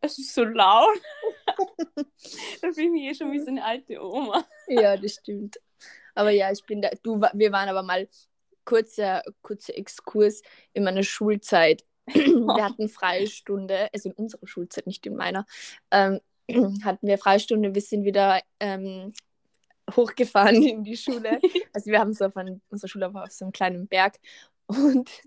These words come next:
Speaker 2: <laughs> wir haben einfach, ich weiß noch, mein Auto war ein Cabrio damals, wir haben mit dem Cabrio offen, wir beide, zwei Vollspasten mit siebzehn, haben so laut, boah, was haben wir gehört? Von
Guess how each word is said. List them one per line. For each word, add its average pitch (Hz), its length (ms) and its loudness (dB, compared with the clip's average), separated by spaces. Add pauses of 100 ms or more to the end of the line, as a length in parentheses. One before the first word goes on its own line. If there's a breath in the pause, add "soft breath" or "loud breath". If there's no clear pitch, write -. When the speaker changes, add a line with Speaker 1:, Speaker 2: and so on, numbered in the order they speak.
(120)
Speaker 2:
<laughs> - 280 -18
wir 240 180 4
haben 208 260 2
einfach, 214 500 -6
ich 226 100 -12
weiß 208 200 -8
noch, 220 100 -10
mein 208 220 -8
Auto 214 280 -8
war 214 80 -4
ein 208 140 -8
Cabrio 208 540 -8
damals, 202 520 -12
wir 220 80 -12
haben 208 80 -14
mit 202 180 -16
dem 214 80 -12
Cabrio 226 540 -2
offen, 220 600 -6 (440 loud breath)
wir 277 500 2
beide, 226 560 2
zwei 220 380 -4
Vollspasten 233 880 -6
mit 214 180 -8
siebzehn, 233 720 -6 (320 soft breath)
haben 220 300 0
so 262 300 -2
laut, 220 280 2
boah, 202 260 -8
was 202 140 -16
haben 202 120 -8
wir 208 100 -10
gehört? 196 360 -8
Von 196 240 -6